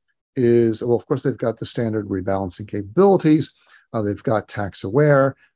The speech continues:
uh, they've got tax loss harvesting, um, but one of the things that they offer is multi-pass iterative, iterative rebalancing.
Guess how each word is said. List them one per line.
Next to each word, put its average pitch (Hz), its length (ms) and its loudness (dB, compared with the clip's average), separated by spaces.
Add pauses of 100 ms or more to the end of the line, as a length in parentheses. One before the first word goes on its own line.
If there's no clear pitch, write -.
uh, 104 120 -4
they've 101 200 -6
got 107 200 -2 (120)
tax 107 280 -6
loss 104 140 -6
harvesting, 139 680 0 (300)
um, 104 260 -8 (260)
but 123 200 2 (380)
one 143 160 0
of 156 80 -2
the 160 100 0
things 143 300 0
that 107 100 -8
they 117 100 0
offer 185 360 0
is 117 100 -2
multi-pass 156 1400 -2 (140)
iterative, 117 480 0 (360)
iterative 135 520 0 (260)
rebalancing. 104 680 -6